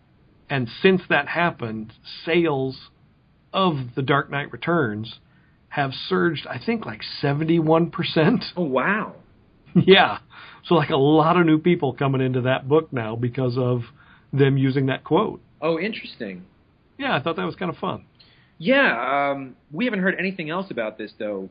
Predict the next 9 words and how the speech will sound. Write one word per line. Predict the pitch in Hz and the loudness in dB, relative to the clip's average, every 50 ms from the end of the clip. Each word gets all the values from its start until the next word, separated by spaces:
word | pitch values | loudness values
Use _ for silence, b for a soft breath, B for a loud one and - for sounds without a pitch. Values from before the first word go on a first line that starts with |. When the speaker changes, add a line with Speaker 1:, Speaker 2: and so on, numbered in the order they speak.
| _ - | _ -12
Speaker 2:
obviously. | 113 113 104 104 101 - 104 104 98 | -12 -10 -10 -10 -12 -12 -12 -14 -14
Still | - - 143 147 | -8 -6 -6 -4
no | 147 139 131 | -2 -2 -2
word | 131 131 127 123 | 0 0 0 0
on | 120 113 107 | -2 -4 -2
Batman | 120 117 117 113 110 117 117 117 117 117 117 113 113 113 104 - | -2 0 0 -2 -4 -4 -4 -2 -2 -2 -4 -6 -6 -10 -10 -6
or | 107 104 104 104 101 98 101 98 - _ _ _ _ _ _ _ 104 104 110 | -4 -4 -4 -4 -4 -4 -6 -8 -10 _ _ _ _ _ _ _ -16 -4 0
what | 120 120 120 - | 0 0 0 0
this | 110 101 - - | -8 -8 -8 -12